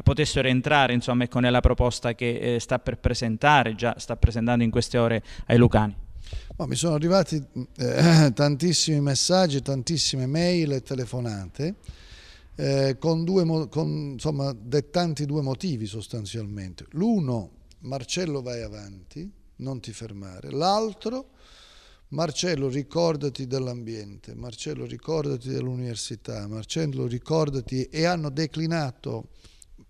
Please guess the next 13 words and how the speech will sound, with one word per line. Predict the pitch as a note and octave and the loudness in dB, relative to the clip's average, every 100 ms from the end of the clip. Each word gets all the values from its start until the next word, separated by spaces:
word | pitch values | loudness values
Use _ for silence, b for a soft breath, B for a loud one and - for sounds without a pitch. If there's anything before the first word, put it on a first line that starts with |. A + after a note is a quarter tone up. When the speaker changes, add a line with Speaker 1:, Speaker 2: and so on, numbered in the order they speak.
| - | -10
Speaker 2:
ovviamente | B2 C3+ C#3+ C3 G#2 | -6 -4 -4 -6 -8
decine | A#2+ C3+ B2+ - E3+ C3+ A#2 | -6 -6 -4 -6 -6 -8 -8
di | A2 | -10
punti | G2+ D3 B2+ A2+ G2+ A2 | -4 -2 -2 -8 -10 -10
importanti, | G2+ A#2+ A2 D3 B2 G#2 - | -8 -10 -8 -6 -4 -6 -8
tutti | D#3+ D3+ - B2+ | -6 -6 -6 -6
ovviamente | A2+ A#2 C3 G2+ B2 | -4 -4 -6 -6 -8
importanti, | A#2+ D#3 A#2+ - G#2 G2+ F#2 C#3 b b b b b b b - | -8 -8 -8 -12 -14 -16 -16 -18 b b b b b b b -10
necessari, | B2 B2 B2 - C#3+ B2+ A2+ C3 C#3+ b b _ | -6 -4 -2 0 2 0 -2 -6 -8 b b _
che | C#3+ | -6
però | B2+ D3+ D3 | -2 0 2
ovviamente | C#3 C#3 C#3+ C#3+ A#2+ - | 2 0 -2 -4 -6 -4
hanno, | C#3+ D3 C3 B2+ | -2 -2 -6 -8